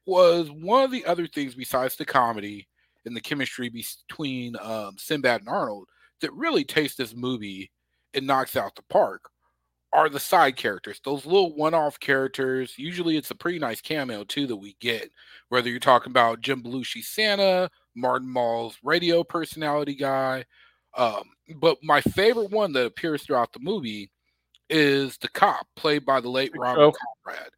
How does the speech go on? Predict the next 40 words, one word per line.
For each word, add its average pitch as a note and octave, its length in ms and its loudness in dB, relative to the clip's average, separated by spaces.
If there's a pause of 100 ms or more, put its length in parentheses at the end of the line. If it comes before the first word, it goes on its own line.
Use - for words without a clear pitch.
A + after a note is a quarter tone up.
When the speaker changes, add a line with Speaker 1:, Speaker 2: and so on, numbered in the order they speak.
(400)
Speaker 1:
Yeah, C3+ 520 0 (300)
he's A3+ 420 0
just E3 320 -2
great. D#3 320 4
And D#3 280 -8
we E3+ 80 -6
get F3+ 220 4 (120)
the - 80 -6
first F#3+ 360 -8
scene G#3+ 180 -4
with G3 160 -4
him C#3 380 0
as C3+ 200 0
Arnold's D#3+ 540 0 (380)
running E3 400 2
late, F#3 300 2 (560)
driving E3+ 460 4
through A#3 180 -10
traffic, A3 560 2
and D#3 100 -14
decides E3 420 2
to C#3 80 -14
drive C#3 360 0
on E3+ 140 0
the D#3 80 -4
shoulder C3+ 460 2
and A2+ 120 -10
speeds F3 400 -10
past E3 380 -2
a - 20 -14
<laughs> - 0 -
motorcycle E3 680 0
bike. E3 340 4 (340)
And C#3+ 140 -2
this C3 160 -2
cop - 400 0
comes F#3 260 -2
over D3+ 280 4 (120)
<laughs> G3 400 6
and, G#3 380 6